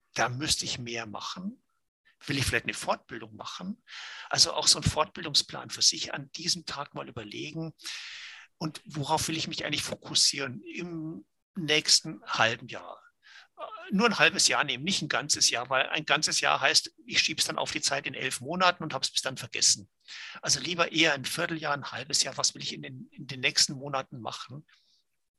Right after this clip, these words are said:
Oder einen Fokus da drauf legen und wo will ich vielleicht eine Fortbildung machen? Oder wenn ich jetzt zum Kongress fahre im September, was für ein Thema würde mich interessieren? Und dann schaue ich erstmal das Programm durch und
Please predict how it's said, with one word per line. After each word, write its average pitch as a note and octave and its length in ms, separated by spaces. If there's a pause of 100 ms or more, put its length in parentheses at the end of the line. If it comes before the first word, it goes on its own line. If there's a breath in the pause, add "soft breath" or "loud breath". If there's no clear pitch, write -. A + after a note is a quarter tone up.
(260)
Oder - 140
einen C#3 80
Fokus - 420
da A#2 120
drauf - 380
legen A2 360
und D#3+ 220
wo C#3+ 140
will C3 80
ich B2+ 100
vielleicht A#2 180
eine A#2 80
Fortbildung G#2 540
machen? - 320 (500 loud breath)
Oder F#3 180
wenn D#3 100
ich D#3 100
jetzt D#3 160
zum C3+ 140
Kongress - 480
fahre C#3+ 280
im B2 80
September, C3+ 640 (800 loud breath)
was - 260
für E3+ 100
ein C#3 100
Thema D3+ 280
würde D#3+ 180
mich D3+ 120
interessieren? E3+ 500
Und F3 260
dann C3+ 120
schaue B2 200
ich A#2 80
erstmal - 220
das - 80
Programm A2+ 420
durch A#2 340
und - 320